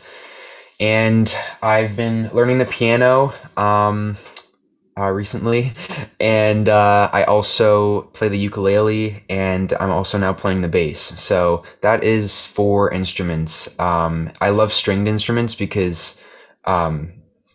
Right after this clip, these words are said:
I just, like, have the background in guitar and everything. So, uh,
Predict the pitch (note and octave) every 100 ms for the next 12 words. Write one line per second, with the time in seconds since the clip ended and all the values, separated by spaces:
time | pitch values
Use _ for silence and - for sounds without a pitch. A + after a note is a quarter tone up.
0 | _ _ _ _ _ - G2 F#2 D#2+ F#2+
1 | - - F#2+ F2 - F#2+ F2+ E2 D#2+ F2
2 | F2+ F2+ F2+ E2 - - D#2+ F#2 F#2+ G2
3 | A2 G#2+ G#2+ - D#2+ E2 - - - -
4 | - F#2 E2 E2